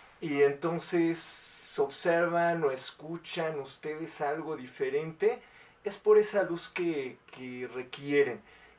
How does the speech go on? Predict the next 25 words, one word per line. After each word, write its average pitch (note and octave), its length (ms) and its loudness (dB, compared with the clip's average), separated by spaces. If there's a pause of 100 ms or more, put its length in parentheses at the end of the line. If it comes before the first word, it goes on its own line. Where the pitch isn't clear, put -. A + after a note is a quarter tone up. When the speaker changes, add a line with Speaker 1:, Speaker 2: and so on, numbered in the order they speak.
(100)
Speaker 2:
Y D3+ 520 4 (100)
a - 160 2
través F3+ 400 4
de G3 140 4
esta, F#3 840 0 (140)
de C#3+ 60 -10
esta E3+ 260 -2
llama, C#3 520 2 (580)
que B2+ 640 -6
las B2 800 -4
entidades B2+ 1040 -4
o A#2+ 380 -4
aquellas C#3+ 500 -6
almas C#3 500 -6
que C3 180 -8
requieran C3+ 600 -6
de B2+ 120 -4
una, C3 500 -8 (440)
de C3+ 100 -2
una C#3+ 300 0
trascendencia, C3 960 -6 (360)
sean D#3+ 380 -6
bienvenidas C3 840 -6
a B2 120 -6
la, A2+ 360 -10